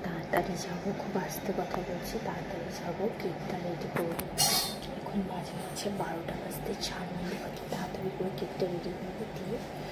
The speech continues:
সবাই মিলে কেক উইশ করবো। ওকে, চলো। আমি ভিডিও on করে নিই। এখানে বার করবো ডিগ্রি কার্ডটা, অন্ধকার আছে, এটাকে আমি বার করে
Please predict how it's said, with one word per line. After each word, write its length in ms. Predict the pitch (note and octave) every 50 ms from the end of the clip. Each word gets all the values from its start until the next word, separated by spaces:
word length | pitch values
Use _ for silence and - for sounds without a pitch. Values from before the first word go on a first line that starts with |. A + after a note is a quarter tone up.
| - - - - - -
সবাই 200 | - F#3 E3+ E3+ E3
মিলে 180 | E3+ F3 - - -
কেক 160 | - - A3+ - -
উইশ 160 | - - - - -
করবো। 240 | - - - - - -
ওকে, 160 | - - - - - - - - - - - - - -
চলো। 260 | - - - - - - - - - - - - - - - - - - - - - - - _ -
আমি 140 | A#3 A3 G#3+ G#3 G3+ G3+
ভিডিও 280 | G3 F#3 - G3 F#3+ F#3+ F#3+ G3 F#3+
on 100 | F#3 F3+ F3 F3+ - -
করে 160 | F#3 F#3 F#3 F#3 F#3
নিই। 120 | F#3+ G3 - - - - - - - - - - - - - - - - - - - - - - - - - - - - - - - - - - -
এখানে 320 | G3 - - - G3+ - G3+ G3
বার 120 | G3 F#3 F3+ - -
করবো 240 | - - - - - G3
ডিগ্রি 260 | - G3 F#3+ - G3+ G3+ -
কার্ডটা, 400 | - G3 G3 G#3+ - - - - - - - - - - - - - - - - - - - - - - - - - - - - - - - - - - - - - - - G#3 F#3
অন্ধকার 480 | F3+ F#3+ F#3+ F#3+ G3 F#3+ - G#3 G3 F#3+ F#3
আছে, 200 | F3 - - - - G3 - - - - - - - - - - - - - - - - - - - - - - - - - - - - - - - - - - - - A3 G3+
এটাকে 260 | F#3+ - - F#3+ - G#3 G3+
আমি 100 | G3 G3 G3
বার 120 | F3+ F3 E3+ - -
করে 160 | F3+ F3+